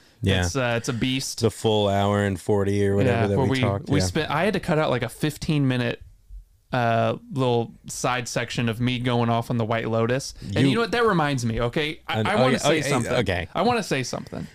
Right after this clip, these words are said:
Speaker 2: <laughs> Because I had to re-listen to that whole conversation a lot editing it.
Speaker 1: Sure.
Speaker 2: And when we got to the White Lotus discussion, I'm not going to take away my verdict of the episode,
Speaker 1: That's
Speaker 2: like,
Speaker 1: fine.
Speaker 2: overall.
Speaker 1: That you're entitled.
Speaker 2: But I was way too harsh on it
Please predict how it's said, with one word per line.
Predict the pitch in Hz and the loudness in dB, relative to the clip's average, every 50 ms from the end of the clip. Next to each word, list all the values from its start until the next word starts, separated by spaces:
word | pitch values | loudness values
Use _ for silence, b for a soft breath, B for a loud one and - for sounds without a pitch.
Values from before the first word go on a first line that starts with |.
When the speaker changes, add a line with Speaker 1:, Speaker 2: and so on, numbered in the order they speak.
| _ _ B | _ _ B
Speaker 2:
<laughs> | B B B 160 B B B B B B B B B B B _ _ 233 | B B B -8 B B B B B B B B B B B _ _ -6
Because | - 147 156 147 - | -4 -2 -2 0 0
I | 160 180 202 | 0 2 2
had | 214 214 170 | 2 2 2
to | 165 | 2
re-listen | 143 151 147 143 139 139 135 - - 139 127 | 2 2 2 2 2 2 0 0 -2 -2 0
to | 113 131 | 0 0
that | 127 127 123 | 0 0 0
whole | 127 131 123 | 0 0 -2
conversation | 120 - 135 120 113 117 - 139 123 117 - 135 123 | 0 -2 -2 -2 -2 -2 -2 -2 -4 -4 -2 -2 0
a | 117 117 | 0 2
lot | 120 120 120 120 - - | 2 2 0 -2 -2 -4
editing | 120 117 123 127 127 139 143 151 | -2 0 0 0 0 0 -2 0
it. | 165 170 - | -2 -2 -4
Speaker 1:
Sure. | - - - 107 98 92 90 90 92 - - - | -6 -4 -2 -2 -2 0 -4 -6 -8 -10 -6 -2
Speaker 2:
And | 143 143 | 0 0
when | 151 147 | 0 0
we | 147 | 0
got | - 185 208 214 214 | 0 0 -2 -2 -2
to | 254 | -2
the | 220 220 | 0 0
White | 196 202 180 - | 2 0 0 0
Lotus | 143 139 131 123 - | 0 0 0 -2 -4
discussion, | - - 123 - - - - - - - 78 78 - b b b b b b b b b - | -6 -10 -10 -8 -6 -6 -8 -6 -10 -12 -12 -12 -14 b b b b b b b b b -6
I'm | 135 147 147 143 143 | -4 -2 0 2 2
not | 139 147 170 220 226 180 170 | 2 2 2 0 -2 -2 0
going | 190 196 196 190 185 | 0 2 2 2 0
to | - - 190 175 165 147 | 0 0 0 0 0 0
take | - - 160 156 156 - | 0 -2 -4 -2 0 0
away | 151 135 139 135 131 127 123 123 120 120 - _ _ _ _ _ _ _ _ | 2 2 4 2 2 2 2 0 -2 -4 -6 _ _ _ _ _ _ _ _
my | - 131 131 127 127 123 127 127 | -4 -2 0 0 0 -2 -2 -4
verdict | 117 110 127 139 143 147 139 131 117 - - | -4 -2 0 0 2 2 0 -4 -6 -8 -6
of | - 127 123 117 | -2 -2 -2 0
the | 117 117 113 113 | 0 0 0 0
episode, | 110 - 117 - - - - 76 - - - _ _ _ _ _ _ _ _ _ | -2 -4 -6 -6 -6 -6 -4 -6 -6 -8 -12 _ _ _ _ _ _ _ _ _
Speaker 1:
That's | - 107 - | -2 -2 -2
Speaker 2:
like, | - | 0
Speaker 1:
fine. | - - 131 131 | 2 2 2 4
Speaker 2:
overall. | 104 123 120 113 110 113 127 151 | 2 2 2 2 2 0 0 0
Speaker 1:
That | - 107 107 95 76 | 2 0 0 2 2
you're | 101 104 110 | 2 2 2
entitled. | 113 110 107 95 92 98 | 2 2 2 0 2 2
Speaker 2:
But | 98 151 143 | 2 0 2
I | 147 175 208 | 0 0 2
was | 190 165 135 - | 2 0 0 0
way | 110 - 113 120 139 165 180 170 | -4 -4 -2 0 0 2 2 0
too | - - 135 123 | 0 -2 -4 -4
harsh | 110 - 123 110 107 - | -4 -4 -4 -4 -6 -8
on | - - - - | -10 -10 -10 -12
it | - - | -14 -16